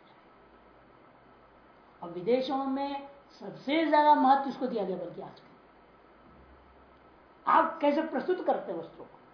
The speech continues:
उस पर निर्भर। वो पैकिंग बढ़िया होना, अंदर माल वही है, पैकिंग की वजह से पैसा है सारा। और पैकिंग कोई चाटेगा आदमी? <laughs>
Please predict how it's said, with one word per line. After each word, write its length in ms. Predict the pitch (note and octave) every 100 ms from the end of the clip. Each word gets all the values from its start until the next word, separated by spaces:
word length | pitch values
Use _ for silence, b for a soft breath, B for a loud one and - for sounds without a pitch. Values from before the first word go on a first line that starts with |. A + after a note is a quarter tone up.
| - - - - - - -
उस 100 | -
पर 120 | B3
निर्भर। 340 | F#3 D#3 D3+ - - - - - - - - - - - - - - _ - - -
वो 60 | F#3+
पैकिंग 500 | - - - D#4+ D4
बढ़िया 160 | C#4 C4
होना, 140 | A#3+
अंदर 500 | A3+ - G#3 B3+ D#4
माल 480 | A#3 G#3 G3 A#3+ B3
वही 360 | A#3 A#3+ B3+
है, 280 | G#3 - - - _ _ - - - - - - - - A#3+
पैकिंग 640 | - - B3 C4 F#4 G4
की 80 | F#4
वजह 120 | E4+
से 60 | E4
पैसा 300 | E4+ B3 G#3
है 240 | - -
सारा। 220 | - - - - - _ - - _ _ - - - - _ - -
और 60 |
पैकिंग 380 | F#3+ A#3+ C4 C4+
कोई 80 | B3+
चाटेगा 380 | - - B3+ B3
आदमी? 320 | A3 G3 A#3 - - -
<laughs> 880 | - - - G#2+ A#2+ C3 - - -